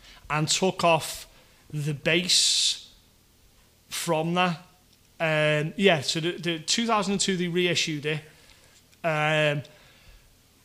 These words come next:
which replaced Daisley's and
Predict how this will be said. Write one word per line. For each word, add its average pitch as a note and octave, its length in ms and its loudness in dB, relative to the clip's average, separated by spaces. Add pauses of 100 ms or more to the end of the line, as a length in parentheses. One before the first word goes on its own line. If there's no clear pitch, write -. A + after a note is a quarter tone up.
(280)
which E3+ 360 0
replaced G3 520 2
Daisley's F3 880 -2
and D#3 600 -2